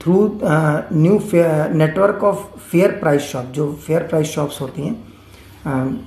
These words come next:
गाँवों में अक्सर मिल जाएंगे आपको ये, तो ये उनके द्वारा, अ, राज्य सरकारों की जिम्मेदारी होती है कि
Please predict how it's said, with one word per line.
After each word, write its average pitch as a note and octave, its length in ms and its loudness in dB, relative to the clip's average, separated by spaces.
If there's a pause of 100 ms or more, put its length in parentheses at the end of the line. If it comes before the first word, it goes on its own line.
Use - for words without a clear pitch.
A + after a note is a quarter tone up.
(380)
गाँवों D3+ 340 4
में D3 120 2
अक्सर C#3+ 580 -4
मिल D3+ 220 2
जाएंगे C3 280 0
आपको B2+ 240 -8
ये, D3 100 -4
तो - 240 -8
ये F#3+ 80 -2 (320)
उनके D3+ 320 0
द्वारा, C#3 260 -2
अ, - 760 -8
राज्य D#3 200 4
सरकारों D#3+ 360 2
की D#3+ 60 -2
जिम्मेदारी D3+ 460 0
होती D3+ 200 -6
है - 60 -8
कि - 280 -6